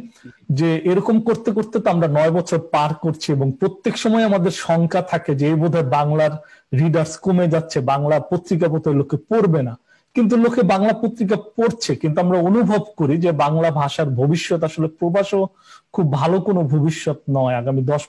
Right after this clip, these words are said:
পনেরো বছর পরে মানুষ আদৌ বাংলা পত্রিকা পড়বে কিনা, আদৌ আমরা সবাই বাংলা এখানে কথা বলবো কিনা, বাইরে কিংবা কথা বলার মতো প্রজন্ম তৈরি হবে কিনা,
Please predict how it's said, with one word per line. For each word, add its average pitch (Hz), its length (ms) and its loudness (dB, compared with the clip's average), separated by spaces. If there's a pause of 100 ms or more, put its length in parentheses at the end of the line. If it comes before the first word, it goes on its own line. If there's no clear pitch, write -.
পনেরো 160 260 0
বছর 151 320 -4
পরে 151 200 -4
মানুষ 143 280 -4
আদৌ 135 260 -2
বাংলা 190 240 0
পত্রিকা 180 380 -4
পড়বে 165 320 -2
কিনা, 170 260 -4 (380)
আদৌ 151 320 0
আমরা 180 280 2
সবাই 170 260 0
বাংলা 151 320 0
এখানে 156 400 0
কথা 156 220 -2
বলবো 170 380 2
কিনা, 165 380 -2 (320)
বাইরে 156 420 0
কিংবা 151 320 -2 (140)
কথা 156 220 -2
বলার 156 360 0
মতো 170 240 0
প্রজন্ম 180 540 0
তৈরি 190 280 0
হবে 160 260 0
কিনা, 151 280 -4